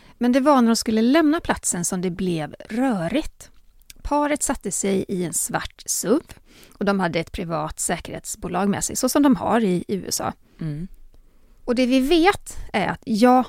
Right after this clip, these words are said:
Speaker 1: det blev rörigt. Det var många fotografer som ville ta bilder av paret. Det var många paparazzi som var där. Harry och Meghan har kört iväg och då var det flera fotografer som följde efter dem.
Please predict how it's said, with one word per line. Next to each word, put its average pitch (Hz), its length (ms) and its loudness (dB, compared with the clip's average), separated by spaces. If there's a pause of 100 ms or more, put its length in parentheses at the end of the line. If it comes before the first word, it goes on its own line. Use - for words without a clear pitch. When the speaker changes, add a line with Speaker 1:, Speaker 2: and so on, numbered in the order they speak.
(120)
Speaker 1:
det 185 160 -2
blev 170 520 -6 (180)
rörigt. - 640 -8 (220)
Det 233 100 -10
var 196 140 -2
många 247 380 6
fotografer 202 520 0
som 185 160 -4
ville 160 140 -6
ta - 140 -12
bilder 185 360 -4
av 165 40 -6
paret. 151 540 -4 (420)
Det 233 60 -12
var 208 80 -2
många 185 200 0
paparazzi 175 680 -4
som 208 200 0
var 202 80 2
där. 180 300 2 (1120)
Harry 220 220 2
och 214 40 4
Meghan 185 240 2
har 190 80 2
kört 190 220 -2
iväg 240 600 4
och - 220 -14
då 247 240 2
var 190 160 -2
det 175 60 -4
flera 170 420 -4
fotografer 175 520 -4
som 170 200 -4
följde 180 260 -4
efter - 400 -6
dem. 285 280 2